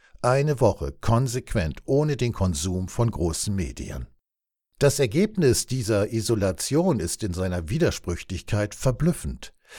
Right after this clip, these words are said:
Denn es ist beileibe nicht so, dass der Schritt nur positive Folgen hätte. Denn eine Pause von dem steten und ideologisch gefestigten Infostrom der großen Medien ruft zwei gegensätzliche Gefühle hervor.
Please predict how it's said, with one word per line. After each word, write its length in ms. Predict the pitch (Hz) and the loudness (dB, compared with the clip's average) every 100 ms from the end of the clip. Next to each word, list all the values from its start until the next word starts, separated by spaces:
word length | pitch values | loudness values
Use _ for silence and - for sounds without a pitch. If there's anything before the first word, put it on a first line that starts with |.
| - | -16
Denn 320 | - 127 131 117 | -2 2 2 0
es 180 | 123 | -2
ist 220 | 131 - - | -2 -4 0
beileibe 520 | 113 110 151 151 107 | 2 2 0 2 2
nicht 380 | 92 117 - - | 2 -2 -4 -6
so, 320 | 98 104 143 | -2 0 0
dass 220 | 87 - | -2 -4
der 100 | 87 | -4
Schritt 380 | - - 95 - | -4 -4 -4 -4
nur 320 | 101 98 - | -2 -2 2
positive 600 | 147 156 87 - 73 76 | 4 4 2 -6 -6 -6
Folgen 360 | - 90 73 69 | -2 -2 0 -2
hätte. 400 | 82 - 78 - _ _ _ _ _ _ | -4 -4 -8 -10 _ _ _ _ _ _
Denn 160 | 131 127 | 0 2
eine 180 | 139 123 | 0 2
Pause 640 | - 131 196 135 110 87 | 2 4 4 4 2 2
von 180 | 98 92 | 0 -2
dem 160 | 87 | -2
steten 580 | - - 131 170 107 95 | -2 0 0 0 -2 -4
und 300 | 92 92 76 | -2 -4 -4
ideologisch 800 | - 98 98 90 101 131 113 - | -8 -6 -2 0 0 0 0 -2
gefestigten 840 | - - 135 123 - 117 - 98 | -6 -4 -2 0 -2 -4 -4 -6
Infostrom 1000 | - 117 151 - 113 - - 113 110 104 | -4 -4 -4 0 0 0 -2 2 2 2
der 100 | 82 | -2
großen 460 | 82 87 110 - 85 | -2 -2 -2 -2 -4
Medien 540 | 101 120 107 107 120 - - - | -2 -2 -2 -2 -2 -4 -12 -10
ruft 300 | 131 156 - | -4 -4 -2
zwei 320 | - 135 127 | -4 2 2
gegensätzliche 960 | 131 - 170 101 85 87 - 110 - 104 | 0 0 0 0 -2 -4 -4 -6 -4 -2
Gefühle 500 | 107 - 98 71 80 | -2 -2 -2 -2 -2
hervor. 540 | 98 - - 62 - | -2 0 -2 -2 -10